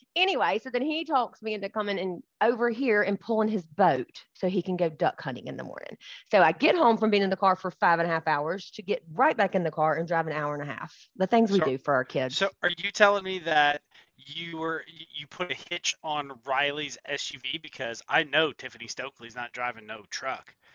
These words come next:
Speaker 1: That makes it even worse, is that I had to drive Ryan's truck. And when I pulled up, I just got here, like, ten minutes ago, maybe. And, uh, when I pulled up, Tanner said, "Ooh, look at that redneck," 'cause he knows it drives me crazy when girls drive trucks. Like, sorry, Courtney.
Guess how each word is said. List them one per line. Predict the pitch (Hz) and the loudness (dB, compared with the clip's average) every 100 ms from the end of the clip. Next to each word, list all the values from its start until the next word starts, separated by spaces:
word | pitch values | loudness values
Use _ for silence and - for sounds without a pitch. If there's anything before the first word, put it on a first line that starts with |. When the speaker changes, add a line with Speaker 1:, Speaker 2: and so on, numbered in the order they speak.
| - 175 | -12 2
Speaker 1:
That | 214 202 | 4 6
makes | 214 202 | 2 2
it | 208 | 2
even | 196 170 160 | 4 2 0
worse, | 165 160 151 - - | 2 2 0 -4 -2
is | 202 | 0
that | 170 170 | 2 4
I | 165 | 6
had | 180 165 | 4 0
to | 160 | -4
drive | 156 156 151 | -4 -2 -2
Ryan's | 151 147 139 | -2 -4 -6
truck. | - 156 - | -4 -4 0
And | 196 | 4
when | 196 | 6
I | 185 | 4
pulled | 220 202 | 4 4
up, | 202 180 208 - | 6 6 6 2
I | |
just | 202 185 262 | 2 4 2
got | - 180 202 | 4 4 4
here, | 170 | -2
like, | 160 156 147 _ _ _ | -4 -6 -8 _ _ _
ten | - 196 180 | -8 -8 -6
minutes | 170 160 | -8 -8
ago, | 147 147 147 | -8 -8 -4
maybe. | 156 156 143 160 - - _ | -2 -2 -4 -8 -18 -20 _
And, | 202 196 190 | 4 6 6
uh, | 185 185 175 170 | 6 6 6 4
when | 165 | 4
I | 175 | 0
pulled | 165 196 190 | 0 0 4
up, | 185 | 4
Tanner | - 180 | 2 -2
said, | 180 165 - | -2 -4 0
"Ooh, | 359 494 539 539 | 4 6 6 4
look | 466 | 2
at | 370 - 240 | -4 -8 2
that | 226 | 2
redneck," | 202 214 196 202 190 156 - _ | 4 2 2 0 0 0 -6 _
'cause | 165 | -10
he | 165 | -6
knows | 160 147 | -4 -6
it | - | -6
drives | 143 139 147 143 _ | -4 0 0 -2 _
me | 147 139 151 | -8 -8 -10
crazy | - - 151 160 151 143 | -20 -8 0 0 0 -4
when | 147 | -4
girls | 139 135 - 202 | -4 -6 -4 -2
drive | 131 - | -2 -2
trucks. | - - - - - | -6 -6 -14 -18 -4
Like, | 165 165 233 | 2 4 4
sorry, | 214 175 160 | 4 4 4
Courtney. | 160 170 151 151 | 0 -2 -4 -6